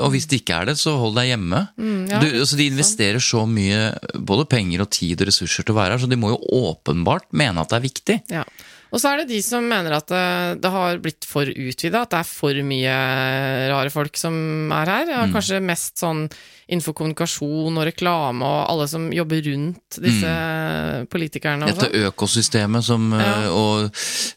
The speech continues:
Speaker 1: og, skal vi si, de som, eh, tjener på hverandre på sett og vis, på, på å være her.
Speaker 2: Ja, så det kan jo sikkert være noe riktig i det, men samtidig som det er jo bra at flere får delta. Og så
Speaker 1: Mm.
Speaker 2: i utgangspunktet så er det jo,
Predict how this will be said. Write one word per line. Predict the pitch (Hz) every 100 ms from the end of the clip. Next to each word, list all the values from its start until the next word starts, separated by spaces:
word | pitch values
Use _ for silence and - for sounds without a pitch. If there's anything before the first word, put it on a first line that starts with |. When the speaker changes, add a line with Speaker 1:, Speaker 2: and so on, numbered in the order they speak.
| -
Speaker 1:
og, | 101 101 98 98 92
skal | -
vi | 101
si, |
de | 101 95
som, | 104 104 101
eh, | 95 98 80 62 69 - - - -
tjener | - 117 90 98
på | 101 90
hverandre | 101 98 80 82
på | 92 95
sett | 98 107
og |
vis, | 120 -
på, | - 98 82 98
på | 104
å | 101
være | 92 85
her. | 87 113 117
Speaker 2:
Ja, | 226 - -
så | 233
det | 247 247
kan | 208 175
jo | 196 196 202
sikkert | - 185 196
være | 190 160 147
noe | 160
riktig | 165 - 156
i |
det, | 170
men | 240 294
samtidig | 262 220 180 185
som | 196 190
det | 185
er | 202
jo | 170
bra | 143
at | 147
flere | - 143 117 123
får | - 139
delta. | 113 - 120 131 147
Og | - -
så | 202 185
Speaker 1:
Mm. | 147 143 -
Speaker 2:
i | 160
utgangspunktet | 123 135 143 160
så | 170 160
er |
det | 147
jo, | 151 151 147 147